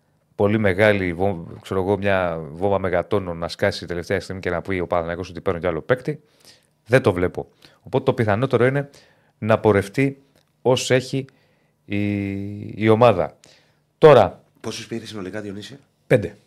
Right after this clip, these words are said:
Speaker 2: Πέντε, ε, με τον Μαξίμοβιτς.
Speaker 1: Όχι.
Speaker 2: Χωρίς τον Μαξίμοβιτς.
Speaker 1: Ντραγκόφσκι, ο Ούγκο με τον Ακαϊντίν, δύο στόπερ,
Speaker 2: Ναι.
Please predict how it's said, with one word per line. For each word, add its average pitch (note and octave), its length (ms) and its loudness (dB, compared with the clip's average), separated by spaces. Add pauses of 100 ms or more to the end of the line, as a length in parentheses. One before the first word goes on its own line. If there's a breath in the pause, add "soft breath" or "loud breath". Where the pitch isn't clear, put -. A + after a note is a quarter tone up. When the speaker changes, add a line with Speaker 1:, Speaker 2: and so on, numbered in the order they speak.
(180)
Speaker 2:
Πέντε, F#2+ 420 -10
ε, F#2 160 -18
με G2+ 240 -4
τον G2 180 -10
Μαξίμοβιτς. D#2 600 -16 (600)
Speaker 1:
Όχι. - 380 -4 (140)
Speaker 2:
Χωρίς G#2 240 -4
τον G#2 80 -6
Μαξίμοβιτς. D2+ 560 -12 (120)
Speaker 1:
Ντραγκόφσκι, C3+ 720 0 (920)
ο - 120 -2 (320)
Ούγκο A#2+ 200 0
με A2 100 0
τον G2+ 140 0
Ακαϊντίν, F#2+ 500 0
δύο F#2 160 -2
στόπερ, F3+ 360 -2
Speaker 2:
Ναι. F#3+ 80 -8